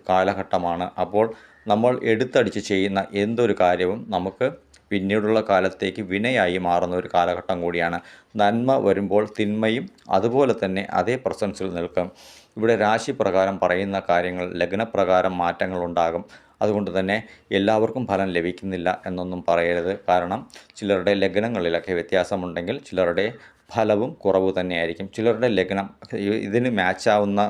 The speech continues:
ഒരു ലഗ്നങ്ങളാണെങ്കിൽ തീർച്ചയായിട്ടും നൂറ്റിന്, നൂറിന് പകരം ഇരുന്നൂറ് percentage അവർക്ക് നന്മ ഉണ്ടാക്കാൻ പറ്റുന്ന സാഹചര്യവും തന്നെയായിരിക്കും. അപ്പോൾ ഇത് തന്നെയാണ് ജാതകവശാൽ കണക്കുകളെന്ന് പറയുന്നത്. രാശിയും ലഗ്നവും രണ്ടായതുകൊണ്ട് തന്നെ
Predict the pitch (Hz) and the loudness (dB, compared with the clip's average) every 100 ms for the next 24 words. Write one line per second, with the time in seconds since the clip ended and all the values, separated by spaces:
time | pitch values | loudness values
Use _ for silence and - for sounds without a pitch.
0 | - 98 90 87 92 98 95 87 87 87 | 0 -4 0 0 0 -2 0 0 0 -2
1 | 87 104 139 - - _ 113 113 120 110 | -4 -4 -6 -12 -20 _ 0 2 4 4
2 | 104 143 110 101 107 - 117 113 104 98 | 4 -2 -2 -2 -2 -2 0 0 0 2
3 | 110 120 123 101 95 113 131 101 120 139 | 2 2 0 2 2 2 -2 -4 -4 -2
4 | 139 98 - 92 90 90 90 - 98 87 | -2 -2 -4 -2 0 2 0 -2 -6 -6
5 | 87 92 90 85 87 - 92 87 - 92 | -4 -4 -2 0 0 -2 -4 -4 -4 -6
6 | 90 - 87 85 85 87 85 87 85 80 | -6 -2 -2 -2 -2 -6 -4 -6 -4 -4
7 | 85 - 90 - - - _ 107 113 110 | -4 -10 -12 -16 -20 -20 _ -4 0 0
8 | - 104 107 104 98 95 101 98 90 98 | 0 -2 0 0 0 0 -2 0 2 2
9 | 113 110 90 98 95 - - _ - 101 | 0 -2 -2 0 -2 -4 -20 _ -2 0
10 | 101 110 110 107 90 87 87 90 95 92 | 0 2 2 2 2 2 2 0 0 0
11 | 92 - 110 113 113 - _ 98 95 104 | 0 -4 -4 -4 -6 -14 _ -2 0 2
12 | 104 104 98 92 101 104 90 87 87 82 | 0 0 -2 -2 0 2 2 -2 -6 -6
13 | 92 90 90 | -4 -2 -4